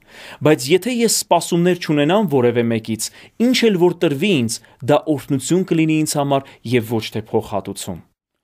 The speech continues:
Մենք մեր մեջ հող ենք պատրաստում վիրավորանքի համար, երբ առանձնահատուկ վարվելակերպ ենք պահանջում նրանցից, ում հետ փոխհարաբերություններ ունենք։ Որքան շատ են մեր սպասումները, այնքան մեծ է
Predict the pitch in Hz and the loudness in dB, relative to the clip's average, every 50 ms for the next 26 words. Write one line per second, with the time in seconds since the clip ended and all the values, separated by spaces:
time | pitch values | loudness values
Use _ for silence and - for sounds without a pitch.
0 | _ _ _ _ _ _ _ _ _ _ _ 147 143 147 185 233 254 247 - 202 | _ _ _ _ _ _ _ _ _ _ _ -2 2 2 2 2 2 0 0 2
1 | 202 202 185 180 190 208 208 - - 170 175 170 165 156 151 - - 143 139 - | 2 4 4 2 2 0 0 0 0 0 2 2 0 -2 -2 0 0 0 0 0
2 | 143 143 139 - - 151 143 135 135 127 131 131 127 127 127 127 123 127 123 - | 0 -2 -2 0 0 -2 0 2 2 4 4 4 4 4 2 2 2 0 -2 -2
3 | 135 127 120 123 123 131 156 185 220 226 226 - _ _ _ 147 123 120 135 135 | -2 0 2 2 2 4 4 2 2 2 -2 -10 _ _ _ -8 0 2 2 2
4 | 131 - _ - 131 135 135 135 135 120 131 139 127 127 127 123 - 170 175 135 | 2 0 _ -4 -2 -2 -2 -4 -4 -2 -2 0 2 2 2 2 2 0 -2 0
5 | 127 131 127 123 120 127 123 123 123 120 - 143 143 - 143 131 120 120 - 123 | 0 0 0 0 2 0 2 2 0 0 0 -2 0 0 0 -2 -2 -2 -2 -2
6 | 120 123 123 120 120 127 123 120 120 117 117 117 113 - 180 175 175 - - - | -2 -2 -2 -2 -2 -2 -2 0 0 0 0 -2 -2 -2 -4 -4 -4 -8 -16 -20
7 | - _ _ - 139 131 117 113 120 127 - - - - 123 117 - 117 113 117 | -20 _ _ -4 -4 -2 0 0 0 0 -2 -4 -4 -2 -2 0 0 0 2 2
8 | 110 113 113 104 110 110 - - 110 107 104 101 95 92 87 87 82 80 80 - | 0 0 -2 -4 -4 -6 -6 -4 -4 -4 -4 -4 -6 -8 -10 -12 -12 -14 -16 -20
9 | - _ _ _ _ _ _ _ _ _ _ _ _ _ _ _ - - _ - | -20 _ _ _ _ _ _ _ _ _ _ _ _ _ _ _ -20 -20 _ -10
10 | 127 117 110 135 151 147 - - 175 180 175 170 - - 214 226 233 208 151 127 | -6 0 2 4 4 4 4 2 2 2 2 0 0 2 2 2 2 2 0 0
11 | 120 117 120 117 - - - - 127 117 - - - 120 117 110 107 104 101 95 | 2 0 0 0 0 -2 0 2 2 2 2 0 -4 -4 -2 -2 -2 -4 -4 -6
12 | 90 - _ _ _ _ _ _ _ _ - 135 135 131 127 - - 156 175 196 | -8 -12 _ _ _ _ _ _ _ _ 0 0 0 0 -2 -2 0 0 2 2
13 | 202 185 175 170 170 - 165 160 | 2 2 0 0 0 2 2 2